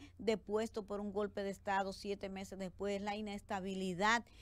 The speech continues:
desde el mil novecientos, desde esa fecha hasta el mil novecientos sesenta y seis, que es cuando se hacen elecciones y Balaguer llega y dura doce años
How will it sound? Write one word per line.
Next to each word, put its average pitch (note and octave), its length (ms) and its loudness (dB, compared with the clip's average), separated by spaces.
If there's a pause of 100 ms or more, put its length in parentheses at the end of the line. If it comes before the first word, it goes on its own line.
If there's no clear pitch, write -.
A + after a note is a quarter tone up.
(140)
desde G#3+ 300 0
el G3+ 80 0
mil G#3+ 180 0
novecientos, A3 400 -2
desde G#3 320 0
esa G#3+ 220 2
fecha G#3+ 400 -2
hasta G#3 160 -4
el G3 80 0
mil G3 180 -2
novecientos G#3+ 540 -6
sesenta G3 420 -4
y F3+ 80 -4
seis, G3+ 400 0 (240)
que G#3 100 2
es G3+ 100 0
cuando G#3+ 220 -2
se G#3 120 -2
hacen G#3+ 200 -2
elecciones G#3 680 -2
y G#3+ 80 -2
Balaguer F#3+ 640 4 (260)
llega F#3 400 4
y F3+ 60 2
dura G3 240 2
doce F#3+ 480 -2
años G3+ 420 0